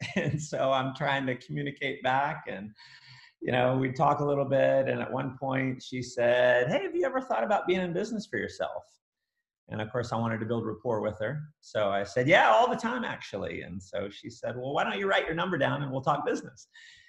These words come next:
So I was excited about talking business with her. So I gave her my number. She called me a couple days later and said, "Hey, it's Mary Beth. Uh, you know, we talked, uh, the other night." And I said, "Yeah, yeah, I remember." And she said, "Well, why don't you me-, meet me at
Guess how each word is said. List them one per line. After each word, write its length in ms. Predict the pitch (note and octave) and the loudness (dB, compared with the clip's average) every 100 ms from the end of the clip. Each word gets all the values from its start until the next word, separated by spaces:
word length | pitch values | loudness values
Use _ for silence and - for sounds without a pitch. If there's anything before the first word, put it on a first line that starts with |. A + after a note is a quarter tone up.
| _ | _
So 160 | E3 | 8
I 40 | G#3 | 8
was 80 | G#3+ | 8
excited 360 | - A#3 A#3 | 8 8 8
about 220 | A#3 A#3 | 6 4
talking 300 | A3+ A3+ A#3 | 6 6 4
business 360 | G#3+ G#3+ B3 B3+ | 2 0 -2 -2
with 120 | - A#3 | -2 2
her. 420 | A#3+ C4+ G4+ E4 - - - | 4 4 2 -4 -12 -20 -14
So 160 | - | -6
I 60 | C#3+ | -2
gave 120 | D#3+ | 0
her 60 | E3 | 0
my 120 | D#3+ | 0
number. 340 | E3 E3 E3+ | -2 0 0
She 100 | D#3+ - | -2 -2
called 160 | D#3+ D3+ | 0 2
me 100 | D3+ | 0
a 20 | |
couple 200 | D#3+ D3 | -4 -4
days 200 | C#3+ C#3+ | 0 0
later 420 | C3 D3 D3 C#3+ C#3+ | 2 2 2 0 0
and 200 | A#2 A2+ | -4 -2
said, 160 | B2 | 0
"Hey, 360 | C#3+ C#4 C4+ C4 | 4 6 6 4
it's 140 | B3 G#3 | 0 -4
Mary 260 | A3+ A3+ | -2 0
Beth. 320 | A3+ A#3 A#3 - - _ - - - - - - _ _ - | 2 2 2 -2 -10 _ -20 -20 -20 -20 -20 -20 _ _ -2
Uh, 300 | F3 E3+ D#3 | 2 2 2
you 120 | E3 | 2
know, 120 | F#3 | 0
we 120 | F#3+ F#3+ | 0 2
talked, 440 | G3 F#3+ F#3 - | 2 2 0 -4
uh, 340 | F#3+ F3 F3 E3+ | -2 0 0 4
the 100 | F#3 | 6
other 180 | F#3+ | 6
night." 360 | F#3 F#3+ G3+ G#3 | 4 4 4 2
And 100 | - | 0
I 40 | |
said, 180 | D#3+ F3 E3 | -2 -2 0
"Yeah, 240 | A#3+ A#3+ | 2 2
yeah, 220 | A3+ A#3 | 0 0
I 60 | G#3+ | 2
remember." 560 | F#3 F3+ G#3+ G#3 D#3 | 0 0 0 0 0
And 200 | B2 A2 | -2 -6
she 120 | - C3+ | -10 -10
said, 200 | - C#3+ | -6 -2
"Well, 160 | D3+ D#3+ | -2 2
why 100 | F#3 | 2
don't 160 | A3+ | 2
you 80 | G3 | 2
me-, 220 | F#3+ G#3 G3+ | 0 -2 -2
meet 220 | E3+ F#3+ | -4 -2
me 100 | F#3+ | -2
at 80 | G3+ | -4